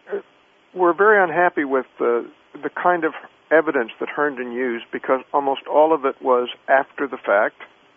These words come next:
reminiscent material. It was quite subjective. It was, it wasn't, no attempt to be objective. Um,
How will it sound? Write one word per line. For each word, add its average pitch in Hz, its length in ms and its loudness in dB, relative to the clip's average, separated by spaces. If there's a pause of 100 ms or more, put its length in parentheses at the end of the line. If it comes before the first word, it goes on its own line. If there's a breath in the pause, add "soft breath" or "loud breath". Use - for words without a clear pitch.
(400)
reminiscent 123 560 -6
material. 120 560 -4 (640 soft breath)
It 147 160 -2
was 127 180 -6 (100)
quite 135 240 0 (120)
subjective. 127 680 -4
It 117 140 -8
was, 110 220 -8 (440)
it - 320 -12
wasn't, 139 340 -4 (480)
no 151 240 0
attempt 120 340 -6
to 117 60 -14
be 110 460 -12
objective. 127 640 -10 (520 soft breath)
Um, 139 460 0